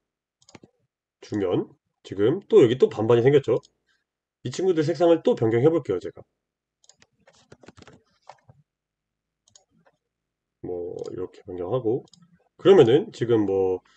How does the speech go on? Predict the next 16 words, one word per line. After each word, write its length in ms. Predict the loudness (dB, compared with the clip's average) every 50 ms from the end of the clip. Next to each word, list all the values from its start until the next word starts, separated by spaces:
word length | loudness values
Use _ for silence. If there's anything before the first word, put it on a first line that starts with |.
| _ _ _ _ _ _ -2
레이아웃이 680 | 2 4 6 6 6 6 6 4 2 0 -2 -2 0
이런 200 | 2 2 2 2
식으로도 560 | 2 0 -2 -2 -2 -2 0 0 0 0 0
구성이 300 | -4 -6 -2 0 0 0
될 140 | 0 -2 -6
수 140 | -12 -10 -12
있다. 360 | -12 -12 -10 -10 -8 -8 -6 -4 -4
요 80 | -4
밑에도 340 | -4 -2 2 4 4 6 6
한번 160 | 4 2 0
만들어 280 | 0 -2 -2 -2 -2 -2
볼까요? 400 | -2 -2 -2 -2 -2 -2 -2 -4 _ _ _ _ _ _ _ _ _ _ _ _ _ _ _ _ _ _ _ _ _ _ _ _ _ _ _ _ _ _ _ _ _ _ _ _ _ _ _ _ _ _ _ _ _ _ _ _ _ _ _ _ _ _ _ _ _ _ _ _ _ _ _ _ _ _ _ _ _ _ _ _ _ _ _ _ _
이렇게 440 | -10 -6 -2 -2 -2 -2 -4 -8 _ _ _ _ _ _ _ _ _ _ _ _ _ _ _ _ _ _ _ _ _ _ _ _ _ _ _ _ _ _ _ _ _ _ _ _ _ _ _ _ _ _ _ _ _ _ _ _ _ _ _ _ _ _ _ _ _ _ _ _ -20
이렇게 720 | -20 -20 _ _ _ _ -16 -8 -6 -4 -2 -2 -4 -6 -8 -14
만들어서 540 | -16 -14 -12 -12 -12 -12 -10 -8 -8 -8 -8 -10 _ _ _ _ _ _ _ _ _ _ _ _ _ _ _ _ _ _ _ _ _ _ _ _ -18
여기에도 760 | -14 -12 -10 -10 -8 -4 -2 -2 -2 0 -2 -2 -4 -6